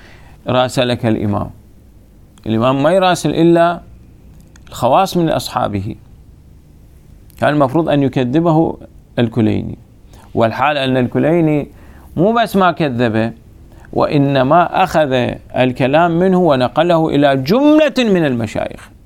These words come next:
حسب ما نقل إلينا إلى أربعة من المشايخ ومن كبار الأصحاب. زين؟ ف-، ولذلك، آه، لا يمكن أن يكون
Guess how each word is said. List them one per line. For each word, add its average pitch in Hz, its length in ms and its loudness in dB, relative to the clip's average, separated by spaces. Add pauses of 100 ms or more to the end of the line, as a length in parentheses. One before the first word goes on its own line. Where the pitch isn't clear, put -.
(1120)
حسب 143 320 -2
ما 139 340 0 (280)
نقل 143 340 0
إلينا 180 500 2
إلى 196 300 0
أربعة 208 600 0
من 147 340 -2
المشايخ - 920 -4 (1200)
ومن 151 320 0
كبار 160 380 0
الأصحاب. - 480 -8 (1300)
زين؟ 117 320 -2 (1400)
ف-، 147 480 0
ولذلك، 165 960 0 (1160)
آه، 131 340 2
لا 190 240 2
يمكن 240 360 0
أن 165 200 0
يكون 160 400 0